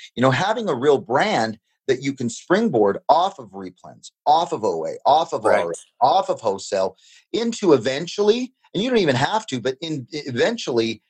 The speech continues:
Speaker 1: having something that is your brand that you have more control of. Let me give you some other advi-, uh, you know, uh, tips here on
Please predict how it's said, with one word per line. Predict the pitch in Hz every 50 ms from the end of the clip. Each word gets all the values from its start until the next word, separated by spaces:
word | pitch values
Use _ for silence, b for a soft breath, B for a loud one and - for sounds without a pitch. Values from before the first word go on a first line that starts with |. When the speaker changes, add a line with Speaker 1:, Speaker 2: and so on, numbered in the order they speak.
| _ _ _
Speaker 1:
having | - 165 190 202 233 226 202
something | - - 190 170 - 180 160 131
that | 107 - -
is | 107 90 85 85 90
your | 101 104 120 156 170
brand | - 127 120 113 110 107 101 104 107 104 -
that | 90 90
you | 113
have | 123 117 107
more | 117 113 104
control | - 113 104 - 143 131 110 92
of. | 78
Let | 90 113
me | 135
give | 143 190 180
you | 175
some | - - 180
other | 170 156 156 135 120
advi-, | 107 120 127 113 - 104
uh, | 110 107
you | 120 117 120 123
know, | 117 110 110 113
uh, | 120 117 107 104 101 95 _ _
tips | - 208 - - -
here | - 95 80
on | 69